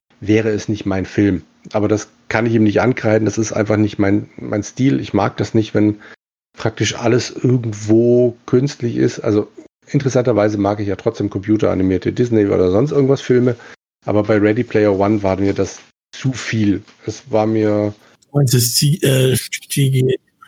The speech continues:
Speaker 2: Ja.
Speaker 1: Das C G I, ja. Das, das war so der Versuch,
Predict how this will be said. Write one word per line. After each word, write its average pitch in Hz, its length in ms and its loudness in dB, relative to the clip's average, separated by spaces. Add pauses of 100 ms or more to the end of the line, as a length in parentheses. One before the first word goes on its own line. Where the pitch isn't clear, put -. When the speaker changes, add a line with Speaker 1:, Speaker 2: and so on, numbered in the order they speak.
(300)
Speaker 2:
Ja. 123 180 0
Speaker 1:
Das 123 140 4
C 151 100 2
G 131 120 2
I, - 20 4
ja. 107 460 2 (200)
Das, 107 220 -6
das - 300 -6
war 110 220 2
so 110 380 2 (400)
der 117 140 0 (720)
Versuch, 123 720 0